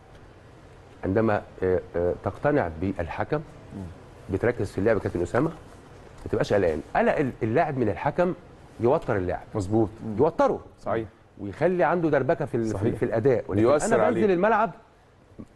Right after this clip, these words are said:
Speaker 1: ما بشغلش بالي الحكم بقى خلاص، أنا
Speaker 2: مظبوط.
Speaker 1: بركز في الشغل يا كابتن أسامة.
Speaker 2: صحيح.
Speaker 1: هو ده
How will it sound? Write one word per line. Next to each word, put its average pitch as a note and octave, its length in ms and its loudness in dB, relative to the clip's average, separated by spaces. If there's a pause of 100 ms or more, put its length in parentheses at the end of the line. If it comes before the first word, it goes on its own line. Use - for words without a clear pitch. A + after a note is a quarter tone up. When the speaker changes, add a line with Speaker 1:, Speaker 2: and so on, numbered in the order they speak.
Speaker 1:
ما A#2+ 100 2
بشغلش D3+ 360 0
بالي G3 120 4
الحكم F3 300 0
بقى D#3+ 100 2
خلاص، C3 160 -6
أنا A2+ 100 0
Speaker 2:
مظبوط. A2+ 120 2
Speaker 1:
بركز E3+ 280 -2
في - 80 -10
الشغل D3 240 2
يا G#2+ 40 0
كابتن G#2+ 160 -6
أسامة. F#2 260 -6
Speaker 2:
صحيح. A2 120 -4
Speaker 1:
هو F3+ 140 6
ده D#3 160 2